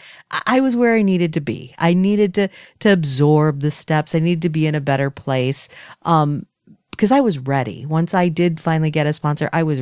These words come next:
ready to, to really start working on those steps and working on them hard. So I, I, while at some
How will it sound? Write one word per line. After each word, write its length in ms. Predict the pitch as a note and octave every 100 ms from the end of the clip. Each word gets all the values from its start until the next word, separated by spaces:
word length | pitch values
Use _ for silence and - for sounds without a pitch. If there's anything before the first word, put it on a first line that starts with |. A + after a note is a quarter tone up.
| C3
ready 320 | C#3 G#2+ F2
to, 200 | - -
to 180 | - B2+
really 400 | B2+ D#3+ D#3 C#3
start 300 | - C3+ A#2+
working 320 | A#2+ - A2
on 140 | G2+ G2
those 160 | G#2+
steps 320 | - A#2 - - - - F3
and 120 | E3+
working 320 | E3 D#3 D3
on 140 | C3
them 120 | B2 A#2+
hard. 520 | A2 - - D3 -
So 320 | - B2+ G#2 - - -
I, 140 | F3 F3+
I, 320 | F#3 F#3 F3 -
while 840 | A#2 A#2+ E3 D#3 E3+ E3 D#3 D3 - -
at 160 | E3 D#3+
some 500 | E3+ E3 E3 D#3+